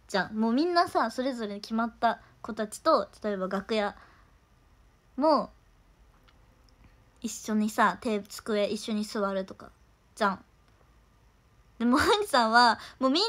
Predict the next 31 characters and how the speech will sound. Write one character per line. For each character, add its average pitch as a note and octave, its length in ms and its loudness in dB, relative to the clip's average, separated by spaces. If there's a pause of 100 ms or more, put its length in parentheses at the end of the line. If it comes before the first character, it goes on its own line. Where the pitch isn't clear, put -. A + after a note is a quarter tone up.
な A4+ 100 6
仲 A4 220 2
い E4 60 4
い - 20 2
人 D4 100 -6
が A#3 60 0
い A3+ 60 0
な B3+ 100 0
く C4 40 -4
な C#4+ 160 4
っ C4+ 40 -8
た A#3+ 120 0
も A3+ 160 0
の B3 120 2
で A#3+ 120 0
す A3 120 -12
か G#3 100 -6
ら、 G#3 260 0
も A3+ 120 -2
う A3+ 40 -2
ず A3 120 -8
っ E4+ 240 0
と G4 100 -6
一 - 80 -6
人 F4+ 180 -2
で、 E4+ 60 0 (880)
<laughs> C#5 300 2
ず C#4 140 -4
っ F4+ 100 4
と G4+ 80 2
一 A4 60 4